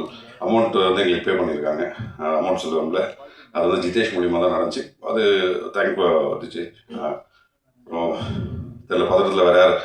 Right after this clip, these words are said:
மதன் அண்ணன், ஆஹ், love you மதன் அண்ணன். ஏன்னா, ஆஹ், மதன் அண்ணனோட உழைப்பு வந்து பார்ப்பீங்க கண்டிப்பா. ஆஹ், ஒரு முக்கியமான கேமராமேனா இருப்பாரு ஃபியூச்சர்ல.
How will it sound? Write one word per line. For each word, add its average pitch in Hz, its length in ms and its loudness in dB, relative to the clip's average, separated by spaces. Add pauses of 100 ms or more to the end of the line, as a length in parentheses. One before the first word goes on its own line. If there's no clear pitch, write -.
(140)
மதன் 113 180 6
அண்ணன், 113 260 4 (340)
ஆஹ், - 340 -4 (520)
love 90 140 2
you 92 80 4
மதன் 82 140 0
அண்ணன். 80 240 -4 (220)
ஏன்னா, 80 200 -4 (1040)
ஆஹ், 80 120 -4
மதன் 110 200 4
அண்ணனோட 104 420 4
உழைப்பு 104 360 2
வந்து 92 180 2
பார்ப்பீங்க 87 280 2
கண்டிப்பா. 82 320 -2 (400)
ஆஹ், - 360 -2 (320)
ஒரு 87 120 0
முக்கியமான 117 360 4
கேமராமேனா 92 640 2
இருப்பாரு - 400 0
ஃபியூச்சர்ல. 82 420 -8